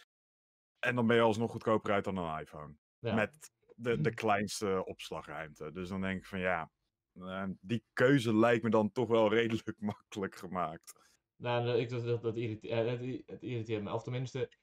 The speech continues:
Speaker 2: het irriteert mij soms. Want mensen die zeggen van, die, ik heb wel eens mensen gewoon overtuig-, proberen te overtuigen van, waar, wat,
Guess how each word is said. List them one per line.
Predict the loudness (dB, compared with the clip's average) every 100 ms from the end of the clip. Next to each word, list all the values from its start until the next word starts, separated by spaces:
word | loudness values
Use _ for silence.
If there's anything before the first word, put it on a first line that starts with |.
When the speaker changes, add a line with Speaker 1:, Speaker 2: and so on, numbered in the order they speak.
| _ _
Speaker 2:
het | -12 -4
irriteert | -2 0 2 2
mij | 2
soms. | -4 -6 -4
Want | -2
mensen | -2 -2
die | -6
zeggen | -6 -6
van, | -4 -4 -4 -6
die, | -4 -4 -4
ik | -6
heb | -6 -2
wel | -2 -2
eens |
mensen | -4 -6 -6
gewoon | -6 -6 -4
overtuig-, | -6 -8 -6 -6 -6
proberen | -6 -6 -4
te | -4
overtuigen | -6 -6 -8 -8 -8
van, | -8 -8 -6 -8 -12
waar, | -12 -4 -2 -2 -4 -4
wat, | -4 -4